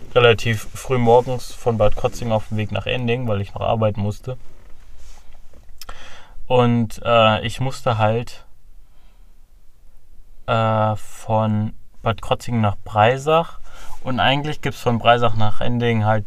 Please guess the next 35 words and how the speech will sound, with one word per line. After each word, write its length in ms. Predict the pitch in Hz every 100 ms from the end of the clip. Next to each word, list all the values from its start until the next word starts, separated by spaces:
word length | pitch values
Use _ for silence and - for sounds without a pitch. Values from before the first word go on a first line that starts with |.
| -
eine 160 | 113 104
Zugverbindung, 680 | - 147 - 107 113 123 113
aber 180 | 101 101
die 60 |
ist 100 | 101
ausgefallen. 720 | - 120 - 104 110 110 120 - - - - - - -
Also 320 | 104 120 123
musste 400 | 120 120 - 120
ich, 360 | 117 - - -
äh, 280 | - 107 104
Schienenersatzverkehr 960 | - 127 113 113 127 - 110 120 127 143 - -
nehmen 300 | 110 117 139 - - - - - - -
und 140 | 120
musste 260 | 120 120 120
dann 320 | 110 113 123 - - -
mit 120 | 113 107
dem 40 |
Bus 240 | 135 139
von 220 | - - 107
Breisach 480 | 107 113 120 120 -
nach 160 | 110
Gottenheim 460 | - 131 120 104 104
fahren 240 | 113 117
und 160 | - 107
von 140 | 110
Gottenheim 340 | 107 110 110 107
dann 160 | 101
mit 80 | 98
dem 100 | 95
Zug 180 | - 107
nach 140 | 92
Go-, 120 | -
äh, 320 | 101 104 101 98
nach 200 | 95 -
Ending. 440 | 104 98 92 90